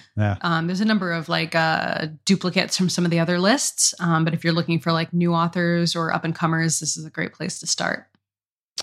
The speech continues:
Speaker 1: Tamahome, uh, notes that the adaptation of Brian K. Vaughan's author, uh, Brian K. Vaughan's Paper Girls, uh, Brian K. Vaughan, of course, author of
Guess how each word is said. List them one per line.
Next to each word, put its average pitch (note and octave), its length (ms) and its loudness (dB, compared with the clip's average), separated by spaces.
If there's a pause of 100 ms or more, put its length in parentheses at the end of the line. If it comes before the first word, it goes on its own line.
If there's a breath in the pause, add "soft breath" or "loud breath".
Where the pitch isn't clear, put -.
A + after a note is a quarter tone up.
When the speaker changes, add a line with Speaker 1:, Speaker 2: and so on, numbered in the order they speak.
(480 loud breath)
Speaker 1:
Tamahome, A3+ 1000 0
uh, D#3 220 2
notes D#3+ 360 -2
that D#3+ 220 2
the D3+ 180 -4
adaptation E3 680 0
of C3 80 -4
Brian D#3 280 2
K. D3+ 200 2
Vaughan's C#3+ 400 0 (120)
author, D#3 680 2
uh, C3 220 2
Brian D#3 340 0
K. D3+ 200 0
Vaughan's C#3+ 360 2
Paper D#3+ 400 4
Girls, G#2 560 2
uh, A2 200 2
Brian A2+ 240 2
K. A2 120 0
Vaughan, A2 240 2
of G#2+ 160 0
course, A2+ 300 0
author A2+ 280 2
of G2+ 180 -4